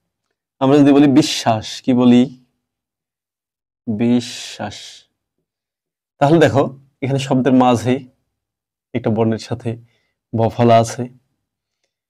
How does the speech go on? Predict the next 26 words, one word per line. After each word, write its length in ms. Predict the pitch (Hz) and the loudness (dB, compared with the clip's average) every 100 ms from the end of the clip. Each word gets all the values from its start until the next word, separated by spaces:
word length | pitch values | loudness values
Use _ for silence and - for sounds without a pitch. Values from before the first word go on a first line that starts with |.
| _ _ _ - | _ _ _ -6
যেই 260 | 110 151 165 | 2 4 6
বর্ণের 260 | 185 180 165 | 6 4 2
সাথে 140 | 185 170 | 2 2
ব 20 | 170 | 4
ফলা 160 | 180 | 4
আছে 140 | 180 175 | 2 2
ওইটা 240 | 180 143 - - _ 127 | 0 0 -4 -6 _ 0
দুইবার 220 | 139 110 | 2 2
উচ্চারিত 320 | 104 - 110 104 | -2 -8 -8 -8
হবে। 220 | 107 120 _ _ _ _ _ _ - | -12 -16 _ _ _ _ _ _ -4
তাহলে 160 | 117 110 | -2 2
বিশ 240 | 131 165 - - - - - _ _ _ _ _ _ _ _ _ _ _ _ _ _ _ _ _ _ _ - | 4 2 0 -10 -12 -14 -18 _ _ _ _ _ _ _ _ _ _ _ _ _ _ _ _ _ _ _ -20
শ্বাস। 460 | - 190 127 104 - - - _ _ _ _ _ _ _ _ _ _ _ _ _ _ _ _ | -8 -4 -4 -6 -12 -18 -20 _ _ _ _ _ _ _ _ _ _ _ _ _ _ _ _
দেখো, 160 | - 113 117 | -6 -2 0
বিশ্বাস, 460 | 175 - - 123 113 - - - _ _ _ | 0 0 -2 -2 -2 -12 -20 -20 _ _ _
এদিকে 200 | 139 143 147 | -4 -2 -2
যদি 120 | 139 131 | -2 0
বোঝা 180 | 135 143 | 0 2
না 60 | 139 | 2
যায়, 160 | 135 139 139 _ _ _ _ _ _ _ | 2 0 -4 _ _ _ _ _ _ _
বোঝা 260 | 120 123 135 | -4 -2 0
না 60 | 135 | 0
গেলে 200 | 131 131 131 | 2 0 0
নিচে 180 | 127 127 | 0 0
লিখে 220 | 131 127 127 | -2 0 -2
দিচ্ছি 320 | 123 - 123 | -4 -6 -4